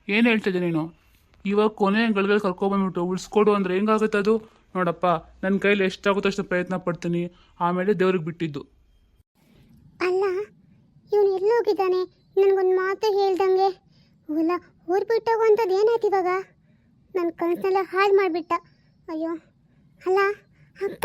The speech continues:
Speaker 2: ಯಾಕೆ ಹಿಂಗ್ ಮಾಡಿದ್ಲು? ಈ ಸೀರೆನ ನಾನು ಕಟ್ಟಕ್ ನೋಡ್ತಿದ್ದಾಳೆ, ಅಂದ್ರೆ ಅಕ್ಕ ಏನ್ ತಪ್ಪು ತಿಳ್ಕೊಂಡಿದ್ದಾಳ? ನಾನು ಪ್ರೀತಿ ಮಾಡ್ತಾ ಇದ್ ಇವ್ನ ಅಂತ ಹೆಂಗ್ ಅನ್ಕೊಂಡ್ಲು ಅಕ್ಕ? ನಾನು ಒಂದ್ ಮಾತು ಕೇಳ್ದಂಗೆ. ಅಯ್ಯೋ, ಇವಾಗ ಅದೆಲ್ಲ ಬಿಡು, ಇವಾಗ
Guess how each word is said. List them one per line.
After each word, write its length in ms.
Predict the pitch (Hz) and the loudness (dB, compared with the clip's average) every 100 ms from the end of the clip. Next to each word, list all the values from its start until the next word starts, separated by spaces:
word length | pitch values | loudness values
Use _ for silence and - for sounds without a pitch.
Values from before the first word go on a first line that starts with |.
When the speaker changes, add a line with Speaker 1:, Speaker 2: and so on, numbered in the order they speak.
| 523 | 2
Speaker 2:
ಯಾಕೆ 140 | 480 | 4
ಹಿಂಗ್ 140 | 453 453 | 4 4
ಮಾಡಿದ್ಲು? 340 | 453 359 370 440 440 _ _ _ _ - | 2 0 0 -2 -4 _ _ _ _ -6
ಈ 40 | 466 453 | -4 -4
ಸೀರೆನ 320 | 480 554 539 494 | -2 0 2 0
ನಾನು 160 | 453 415 | 0 -2
ಕಟ್ಟಕ್ 280 | 415 339 415 415 | -2 -4 -2 -2
ನೋಡ್ತಿದ್ದಾಳೆ, 400 | 392 392 370 403 - _ - 320 | 0 -2 -2 -6 -10 _ -14 -4
ಅಂದ್ರೆ 180 | 339 392 | 0 0
ಅಕ್ಕ 120 | 320 - 392 | 0 0 0
ಏನ್ 100 | 381 | 0
ತಪ್ಪು 160 | 330 - | -4 -2
ತಿಳ್ಕೊಂಡಿದ್ದಾಳ? 520 | 415 427 370 339 320 359 381 _ _ - | -2 2 2 2 0 -2 -6 _ _ -2
ನಾನು 140 | 392 381 | 0 0
ಪ್ರೀತಿ 220 | 403 415 453 | -2 2 4
ಮಾಡ್ತಾ 220 | 440 - 453 | 4 2 0
ಇದ್ 60 | 392 | 2
ಇವ್ನ 180 | 415 440 | 4 4
ಅಂತ 100 | 466 466 | 4 2
ಹೆಂಗ್ 140 | 587 571 | 2 2
ಅನ್ಕೊಂಡ್ಲು 340 | 453 415 381 349 | 2 2 0 -4
ಅಕ್ಕ? 160 | - 381 403 - - - _ - | -4 -4 -4 -10 -20 -20 _ -6
ನಾನು 140 | 427 415 | -2 0
ಒಂದ್ 140 | 392 392 | 0 -2
ಮಾತು 240 | 415 453 427 | -2 -4 -4
ಕೇಳ್ದಂಗೆ. 460 | 415 392 415 403 415 381 _ _ _ _ - | -2 0 0 0 -2 -6 _ _ _ _ -8
ಅಯ್ಯೋ, 160 | 381 349 339 | -2 -2 -2
ಇವಾಗ 160 | 349 349 | -2 -2
ಅದೆಲ್ಲ 240 | 359 370 349 | -2 0 0
ಬಿಡು, 140 | 392 359 _ _ _ | 0 -2 _ _ _
ಇವಾಗ 100 | 403 | 0